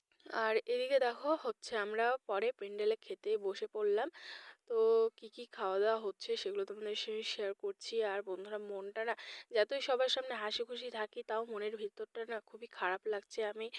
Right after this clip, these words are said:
সবার সামনে হাসি খুশি থাকি কিন্তু আমার ভিতরে কি হয় সেটা আমিই জানি, একমাত্র আমি সেই কথাগুলো কাউকে বলতে পারি না, এত দুঃখ স-, কষ্ট সহ্য করেও আমি আমার বরের সা-, মানে জন্য টিকে আছি। মানে আমার বর বলে না যে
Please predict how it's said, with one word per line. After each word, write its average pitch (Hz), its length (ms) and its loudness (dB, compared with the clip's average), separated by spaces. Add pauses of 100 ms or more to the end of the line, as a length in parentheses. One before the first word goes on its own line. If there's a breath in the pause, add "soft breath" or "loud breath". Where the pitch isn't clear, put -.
(460 loud breath)
সবার 247 340 4
সামনে 285 220 0
হাসি 226 300 2
খুশি 254 240 -6
থাকি 220 380 -2
কিন্তু 214 320 -2
আমার 208 240 2
ভিতরে 214 340 -2
কি - 140 -2
হয় 453 160 2
সেটা 311 280 -4
আমিই 208 280 -2
জানি, 202 340 0 (420 loud breath)
একমাত্র 220 640 -2
আমি 214 320 2
সেই 220 220 2
কথাগুলো 233 500 -2
কাউকে 196 360 0 (100)
বলতে 196 320 -2
পারি 185 280 -2
না, 202 120 -4 (120)
এত 208 220 -10
দুঃখ 208 240 -6 (160)
স-, 208 260 -8 (320 loud breath)
কষ্ট - 240 -4 (100)
সহ্য - 340 -4 (180)
করেও 208 400 2
আমি 202 220 -2
আমার 214 240 -4
বরের 208 500 -2
সা-, 208 300 -6 (480 loud breath)
মানে 220 220 -2 (140)
জন্য 214 260 -2 (140)
টিকে 220 300 -2
আছি। 196 360 0
মানে 208 220 -4
আমার 214 220 0
বর 196 300 2
বলে 202 260 4
না 254 200 0
যে 208 160 4